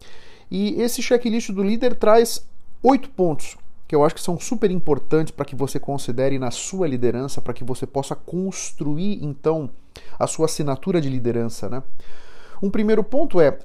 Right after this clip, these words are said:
articular uma visão de futuro, uma visão inspiradora de futuro. Isso aqui é muitíssimo importante, tanto pra você quanto pra sua equipe. Nós, nesse momento do século vinte e um que a gente vive, nesse mundo do trabalho que a gente vive,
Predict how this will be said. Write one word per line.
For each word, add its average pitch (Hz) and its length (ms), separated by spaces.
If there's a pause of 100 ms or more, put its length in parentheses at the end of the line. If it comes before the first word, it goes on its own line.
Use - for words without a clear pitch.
(100)
articular 196 880
uma 202 220
visão 175 380
de 190 100
futuro, 160 640 (200)
uma 151 220
visão 147 500
inspiradora 185 880
de 147 80
futuro. 131 420
Isso 135 140
aqui 180 160
é - 20
muitíssimo 202 520
importante, 135 600 (300)
tanto 220 200
pra 175 120
você 156 480 (220)
quanto 196 200
pra 180 120
sua - 160
equipe. - 400 (720)
Nós, 170 460
nesse 165 260
momento 165 400
do 156 80
século 165 300
vinte 147 200
e 160 60
um 160 60
que - 80
a 156 40
gente 147 260
vive, 160 200
nesse 147 220
mundo 151 240
do 143 80
trabalho 135 480
que - 80
a 135 40
gente 127 260
vive, 156 400